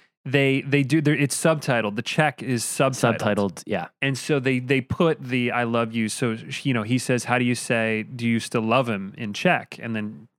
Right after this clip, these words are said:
Speaker 1: he, she, he repeats that to her. And then he asks, uh, and then she, so he says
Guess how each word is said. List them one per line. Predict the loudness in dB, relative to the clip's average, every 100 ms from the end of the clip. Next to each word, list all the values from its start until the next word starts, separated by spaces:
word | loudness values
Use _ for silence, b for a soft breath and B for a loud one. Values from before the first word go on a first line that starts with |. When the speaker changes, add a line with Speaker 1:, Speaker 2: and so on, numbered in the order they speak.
| _
Speaker 1:
he, | -18 -14 -8 -6
she, | -2 -2 -2
he | 2 2
repeats | 2 -2 2 0 0
that | -4 -2
to | -6
her. | -4 -6 -8 b b b b _ -6
And | -2 0
then | 0 0 -2
he | -2 0 2
asks, | 2 0 -4 -10 -10 -14 -10
uh, | -6 -4 -2
and | 2
then | 2
she, | 0 -6 -8
so | -2 0 0
he | 0 0
says | 2 2 2 0 -8